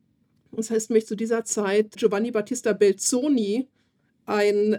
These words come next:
ursprünglich Zirkusartist, der aber dann zur Archäologie gewechselt ist, in Ägypten <laughs> unterwegs gewesen. Und er hat im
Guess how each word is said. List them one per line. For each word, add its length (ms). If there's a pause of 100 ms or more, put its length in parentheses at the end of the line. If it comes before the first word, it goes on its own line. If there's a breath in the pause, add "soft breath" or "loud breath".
(120)
ursprünglich 560
Zirkusartist, 1040
der 120
aber 140
dann 260
zur 200
Archäologie 500
gewechselt 520
ist, 280
in 200
Ägypten 400
<laughs> 0
unterwegs 580
gewesen. 680
Und 640
er 360
hat 400
im 240